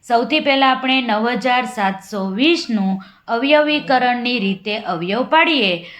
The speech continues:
અને પછી ત્રણ ત્રણના જૂથ બનાવીએ તો આપણે જોઈ શકીએ છીએ પાંચ અને બે વખત ત્રણ આવી રીતે જૂથમાં આવતા નથી.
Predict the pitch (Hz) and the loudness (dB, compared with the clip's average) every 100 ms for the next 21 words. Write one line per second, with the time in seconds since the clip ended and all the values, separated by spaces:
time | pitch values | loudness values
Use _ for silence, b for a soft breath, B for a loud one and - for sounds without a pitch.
0 | B 196 208 208 208 302 311 277 196 160 | B -4 -2 -4 0 0 0 -2 -2 -4
1 | - 220 240 226 233 226 226 208 208 302 | -2 -2 0 -2 0 2 2 0 2 2
2 | 381 262 233 214 180 180 185 185 190 _ | 2 2 2 4 2 -2 -4 -4 -4 _
3 | 320 285 147 B B B 180 190 226 226 | 2 2 2 B B B -4 -2 0 -2
4 | 202 277 349 339 285 277 247 208 202 202 | 2 2 2 2 -2 0 -2 0 -2 -4
5 | 190 190 202 214 B _ _ 240 226 254 | -2 0 -2 -4 B _ _ 0 2 4
6 | 302 320 - _ _ 214 214 202 190 262 | 2 0 -10 _ _ -6 -4 -2 2 4
7 | 285 233 220 214 208 202 - 294 214 143 | 4 2 -2 -2 -4 -4 0 2 2 -2
8 | B B B 196 240 311 262 233 - 247 | B B B -4 2 2 2 -2 -2 -4
9 | 220 - 220 226 220 240 247 196 165 165 | -4 -2 -2 -2 -2 0 0 0 -2 -2
10 | - 226 294 B B - 269 339 277 190 | 0 2 2 B B -2 0 2 0 -2